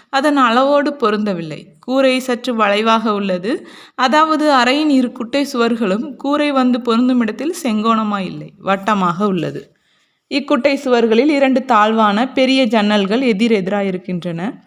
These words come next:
ஜன்னல்களின் அடைப்புகள் மூடி இருப்பதால் ஜன்னல்களுக்கு வெளியே முற்றம் உள்ளதா, வீதி உள்ளதா என்று என்னால் காணக்கூடவில்லை. ஜன்னல் அடைப்புகள் என்றேன், அது சரியான வார்த்தைதானா என்று எனக்கு தெரியவில்லை. அவை பலகை அட்டைகளால்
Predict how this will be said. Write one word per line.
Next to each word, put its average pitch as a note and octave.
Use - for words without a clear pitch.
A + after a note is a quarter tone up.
ஜன்னல்களின் D4
அடைப்புகள் B3+
மூடி A#3+
இருப்பதால் A3+
ஜன்னல்களுக்கு B3
வெளியே A3+
முற்றம் G#3
உள்ளதா, F#3+
வீதி E4+
உள்ளதா C#4
என்று A#3+
என்னால் A#3
காணக்கூடவில்லை. E3+
ஜன்னல் C4
அடைப்புகள் B3+
என்றேன், F#3
அது F#3+
சரியான G#3+
வார்த்தைதானா A3+
என்று B3+
எனக்கு A3+
தெரியவில்லை. G3+
அவை B3
பலகை C#4
அட்டைகளால் C4+